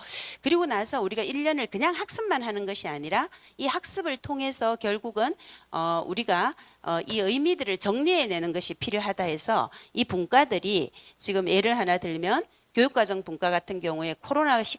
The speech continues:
일구 시대 학교 자율과정을 통한 자기주도성, 학생 인식 변화 탐구, 학습 격차 해소를 위한 방안, 요런 주제들이 그때 굉장히 핫했었잖아요.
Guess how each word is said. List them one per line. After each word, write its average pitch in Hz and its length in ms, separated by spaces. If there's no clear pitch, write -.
일구 220 280
시대 220 460
학교 302 300
자율과정을 196 720
통한 180 300
자기주도성, 190 920
학생 269 360
인식 277 380
변화 175 240
탐구, 165 500
학습 - 360
격차 - 300
해소를 202 500
위한 160 220
방안, 139 380
요런 285 200
주제들이 240 480
그때 220 320
굉장히 170 320
핫했었잖아요. 185 960